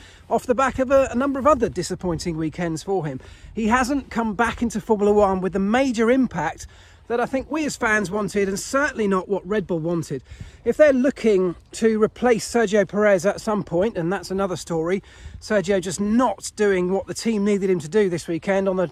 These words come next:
on a weekend when Max disappeared through a technical failure, they didn't have their other car there to pick up the pieces, and that is what the second driver at Red Bull absolutely has to be doing. Now, is that gonna be Daniel Ricciardo? It's looking more and more unlikely,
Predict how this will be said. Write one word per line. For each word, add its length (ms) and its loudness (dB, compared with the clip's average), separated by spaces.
on 100 -2
a 60 0
weekend 460 -2
when 240 0
Max 320 0
disappeared 680 0
through 240 -8
a 60 -2
technical 400 -4
failure, 420 2
they 100 0
didn't 300 0
have 280 0
their 160 2
other 160 0
car 320 -2
there 220 2
to 140 -14
pick 160 -10
up 100 -6
the 80 -16
pieces, 400 -6
and 240 -4
that 240 0
is 80 -10
what 140 -6
the 80 -10
second 340 -2
driver 280 -2
at 40 -8
Red 220 0
Bull 200 -2
absolutely 540 0
has 200 -6
to 80 -14
be 100 -6
doing. 320 -4
Now, 100 2
is 120 4
that 180 2
gonna 140 2
be 80 0
Daniel 300 2
Ricciardo? 640 2
It's 200 -4
looking 360 -4
more 240 0
and 100 -4
more 300 0
unlikely, 720 0